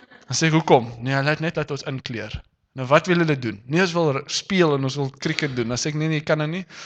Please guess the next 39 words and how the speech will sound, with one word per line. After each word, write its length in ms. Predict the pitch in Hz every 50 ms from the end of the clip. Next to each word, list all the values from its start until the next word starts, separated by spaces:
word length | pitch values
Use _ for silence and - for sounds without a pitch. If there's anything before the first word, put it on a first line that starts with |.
| - - - - - _ -
Maar 80 | 131
die 80 | 139 139
kinderkerk 460 | - 165 170 170 170 180 165 160 151
raak 220 | 151 151 147 143
lekker 280 | 135 135 139 - 165 156
aan 80 | 139 143
die 60 | 135
gang, 300 | - - 139 147 160 151
sodat 240 | - 135 123 123 123
hulle 80 | 127
geniet 260 | - - 135 131 131
dit 140 | 139 143 139
nou 100 | 143 135
daar. 140 | 123 113 110
Jy 80 | 113 113
kan 140 | - 123
sien, 260 | - - - 147 135 131
dis, 400 | 123 120 - - - - - -
as 100 | - -
dit 140 | 139 - -
gebeur, 320 | 139 123 117 123 135 139
dan 140 | 131 123 117
hardloop 460 | 107 101 110 127 - - 139 127 -
het. 200 | 104 95 - - - - - - - - - - - - - - _
So 120 | - - 156
dis 140 | 165 165 151
werklik 300 | 151 147 190 214 240 233
op 80 | 226
'n 120 | 226 220 -
plek 200 | 240 233 226 -
waar, 320 | 196 190 190 185 170 156 139 127 120 120 - - - _ _ _ _ _ _ _ - -
waar 160 | - 156 - -
ons 160 | 196 170 -
God 320 | - - 233 220 - - -
in 120 | 226 220
ons 180 | 220 214 202 -
emosies 880 | - 185 165 147 143 151 160 160 - - 165 151 - - - - - - -
moet 300 | 135 135 156 180 156 135
dien. 280 | 139 127 117 - -